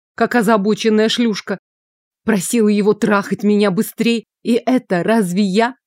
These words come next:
Я не понимала, что происходит со мной. Накатил стыд и захотелось оказаться у себя дома, свернуться калачиком на кровати и поплакать. Может, попросить его вызвать такси?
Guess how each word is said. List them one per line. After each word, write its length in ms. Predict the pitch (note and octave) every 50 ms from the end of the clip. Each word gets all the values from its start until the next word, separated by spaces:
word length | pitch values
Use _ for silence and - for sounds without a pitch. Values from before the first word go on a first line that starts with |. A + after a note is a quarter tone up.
| _ _ _ _ _ _ -
Я 260 | - F#3+ F#3+ A3+ G#3
не 140 | A3+ A3+ A3+
понимала, 600 | F3 - A#3+ A3+ A#3+ B3+ B3 B3+ A#3 G#3 F#3 G3
что 180 | F#3+ - - A#3
происходит 680 | - A3+ A3+ A#3+ A3+ - - - B3 G#3+ F#3 G#3 - -
со 140 | A#3+ A3+
мной. 340 | A3 A3+ A3 G3+ F#3 F3 - _ _ _ _ _ _ _ -
Накатил 540 | G#3 A#3 A#3 B3 B3+ B3 - B3+ B3 A3+ F#3+
стыд 440 | - - - - D4 C#4 - -
и 40 | G#3+
захотелось 800 | G3+ E3+ G#3+ - G#3+ G#3 G#3 G#3 - B3+ A#3+ G#3+ G3+ G3+ G3 - _ _ _ _ _
оказаться 680 | - G#3+ - - A#3 A3+ G3 A3+ A#3 A3+ - - G#3+ G#3+
у 60 | G#3+
себя 320 | G#3 - A#3+ G#3 A3+ A3+ A3
дома, 340 | G3+ A3 A3+ G#3 F#3 F#3
свернуться 540 | F3+ - G3+ A3 A3+ A3+ A#3+ A3 - - -
калачиком 640 | - A3 A3+ A3 A3+ A#3 A#3 - A3+ - - G#3+ G#3+
на 100 | A3 A3
кровати 480 | G#3+ A3+ A3+ A#3 A#3 C#4 G3 - - A3+
и 320 | A3+ A3 A#3 A#3 - - _ -
поплакать. 680 | - - - - A3 G#3+ G#3 G3+ - G3 G3 - _ _ _ _ _ _ _ _ _ -
Может, 260 | - B3 C4+ - -
попросить 540 | - C#4 - - C4 C4+ C4+ - D4 - -
его 240 | A#3 G#3+ B3 B3+ A#3
вызвать 500 | G#3 G#3 C4 C4+ A3+ G#3+ G#3+ B3+ B3 -
такси? 520 | B3+ B3 C4 - - - D4 D4 C#4+ -